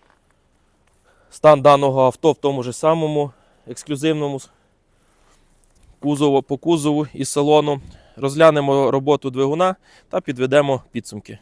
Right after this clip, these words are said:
Перевірка стану роботи двигуна. Сто шістдесят вісім тисяч дев'ятсот сорок кілометрів. Кондиціонер сплав-, справний, магнітола працює.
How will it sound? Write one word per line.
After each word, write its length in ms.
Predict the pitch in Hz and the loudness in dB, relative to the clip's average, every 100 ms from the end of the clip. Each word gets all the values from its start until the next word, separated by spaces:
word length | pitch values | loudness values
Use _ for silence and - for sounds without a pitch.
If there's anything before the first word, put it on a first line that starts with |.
| _ | _
Перевірка 320 | - 151 - 139 | -2 0 0 -2
стану 400 | - 135 131 120 | 0 0 0 -4
роботи 500 | - 131 127 135 127 | -6 -6 0 0 0
двигуна. 540 | 123 127 123 131 147 165 - _ _ _ _ _ _ _ _ _ _ _ _ _ _ _ _ _ _ _ _ _ _ _ | -6 -6 -4 -2 -2 -2 -10 _ _ _ _ _ _ _ _ _ _ _ _ _ _ _ _ _ _ _ _ _ _ _
Сто 120 | 139 | -8
шістдесят 280 | 127 143 127 | -6 -8 -4
вісім 300 | 139 - 139 | -6 -6 -6
тисяч 440 | 143 139 139 - - _ - - - | -6 -6 -8 -12 -18 _ -20 -20 -12
дев'ятсот 260 | 123 120 | -12 -10
сорок 240 | 127 123 - | -8 -8 -8
кілометрів. 600 | 131 160 156 151 151 143 _ _ _ _ _ _ _ _ _ _ _ _ - - - - _ - - - - | -4 -4 -4 -6 -8 -8 _ _ _ _ _ _ _ _ _ _ _ _ -20 -20 -20 -20 _ -20 -20 -20 -16
Кондиціонер 640 | - 131 131 143 143 165 135 | -12 -10 -10 -8 -2 -2 -2
сплав-, 400 | - 160 165 139 | -4 -2 -2 -4
справний, 400 | - 160 160 147 | -2 0 0 -2
магнітола 600 | 135 139 135 143 135 127 | -6 -8 -8 -4 -4 -4
працює. 580 | - 131 - 165 156 | -4 -6 -4 -4 -4